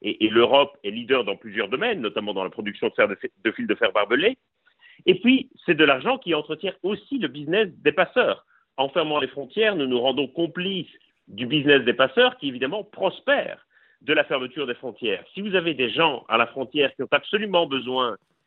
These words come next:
de la franchir, plus la frontière sera fermée,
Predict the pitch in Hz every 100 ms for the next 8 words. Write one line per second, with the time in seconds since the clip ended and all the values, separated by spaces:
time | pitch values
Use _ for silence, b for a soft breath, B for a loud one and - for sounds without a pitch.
0 | _ 127 127 - 123 110 - 220 - _
1 | b b b - 220 196 170 151 165 147
2 | 143 123 - 139 123 131 175